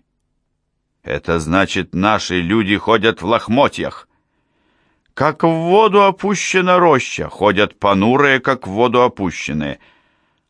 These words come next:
А всё пред тобой сожжено. Как вам это понравится? Опять всё. Строй! Власть!» «Да ведь не о Красной же площади или Кремле идёт речь»,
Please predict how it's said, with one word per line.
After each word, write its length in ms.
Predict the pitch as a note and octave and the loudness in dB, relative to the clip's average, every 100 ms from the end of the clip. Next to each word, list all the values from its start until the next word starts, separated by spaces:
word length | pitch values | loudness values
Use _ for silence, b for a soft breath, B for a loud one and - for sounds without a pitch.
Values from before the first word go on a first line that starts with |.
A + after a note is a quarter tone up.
| _ | _
А 240 | - D#2+ | -2 -2
всё 500 | - - - - D#3+ | -4 -14 -10 0 0
пред 400 | - D3+ C#3+ B2 | 0 0 -2 -2
тобой 380 | - B2+ A#2+ D3 | -2 0 2 0
сожжено. 920 | - C#3 A2+ F2 A2+ F#2+ F2+ A#2+ - _ _ _ _ | 0 0 0 0 0 2 2 2 -2 _ _ _ _
Как 200 | F#3+ F#3+ | 0 2
вам 200 | E3 C3+ | 2 4
это 260 | A#2 A2 B2 | 2 2 0
понравится? 800 | D#3 D3+ D#3+ D#3 D3+ - - - _ _ _ _ _ | 0 0 0 0 -4 -12 -16 -16 _ _ _ _ _
Опять 520 | - E2+ - A2 G#2 | -4 -2 0 0 0
всё. 580 | - - - A2 G2+ E2 _ _ _ _ _ _ _ _ _ _ | -6 -10 0 2 2 0 _ _ _ _ _ _ _ _ _ _
Строй! 720 | - - - A2+ D3+ A2 - - _ _ _ _ _ _ _ _ - | -14 -6 0 4 4 4 0 -16 _ _ _ _ _ _ _ _ -20
Власть!» 640 | - E2 A#2+ - - - _ _ _ _ _ _ _ _ _ _ _ _ _ _ _ | -8 0 0 -2 -14 -20 _ _ _ _ _ _ _ _ _ _ _ _ _ _ _
«Да 180 | D#2 F#2+ | -8 -2
ведь 260 | G#2+ - | -2 -2
не 140 | G2+ A#2 | 0 0
о 120 | A#2 | 0
Красной 520 | B2 C#3+ F3 F3+ F#3 | -2 -2 -2 -2 -4
же 180 | E3 F3+ | -2 -4
площади 720 | E3 E3 C3+ - A2 F2+ E2+ b b b b | -2 -4 -4 -8 -10 -6 -6 b b b b
или 300 | F#2 G#2+ A#2+ | -2 0 0
Кремле 640 | A#2+ B2 C#3 D3+ D#3 B2+ A2 | 0 0 0 0 0 0 -2
идёт 320 | A#2 B2 C3 | -2 -4 -4
речь», 400 | C3+ F2 - | -6 -8 -10